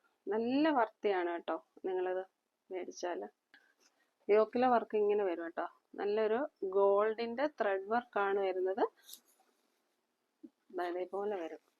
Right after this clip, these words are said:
ദുപ്പട്ട സോഫ്റ്റ് മൽമൽ കോട്ടണിൽ വരുന്ന ദുപ്പട്ടയാണ് കേട്ടോ. ബോട്ടം ഇങ്ങനെ വരും. ഫൈവ് നയൻ നയൻ. ലൈറ്റ് പിങ്ക് കളറാണ്. ഇതങ്ങനെ വരും. ദുപ്പട്ട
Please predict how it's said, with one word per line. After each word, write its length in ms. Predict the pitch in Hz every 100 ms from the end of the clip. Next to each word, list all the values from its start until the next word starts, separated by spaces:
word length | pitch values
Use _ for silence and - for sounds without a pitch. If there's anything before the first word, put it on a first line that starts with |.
| _ _ _ _ _ _ _ _ _ _ _ 233
ദുപ്പട്ട 280 | 233 247 247 392 - -
സോഫ്റ്റ് 320 | 220 220 254
മൽമൽ 340 | 247 214 214
കോട്ടണിൽ 440 | 214 214 214 220 214
വരുന്ന 200 | 202 196
ദുപ്പട്ടയാണ് 500 | 196 185 180 175 175
കേട്ടോ. 220 | 214 262 175 _ _ _ _ _ -
ബോട്ടം 340 | 185 180 277 320
ഇങ്ങനെ 180 | 175 165
വരും. 180 | 160 - _ _ _ _ _ _ _
ഫൈവ് 220 | 254 262 233
നയൻ 180 | 180
നയൻ. 220 | 170 165 - _ -
ലൈറ്റ് 240 | 214 214 214 -
പിങ്ക് 300 | 226 220 233
കളറാണ്. 500 | 196 175 160 165 165 _ _ _ _ _ 226
ഇതങ്ങനെ 380 | 208 190 170 151
വരും. 160 | 151 - _ _ _ _ _ _ _ _ _ _ _ _ _ _ _ _ _ _ _ _ _ _ _ _ _ _ _ _ _ _ - _ _ 220
ദുപ്പട്ട 280 | 233 269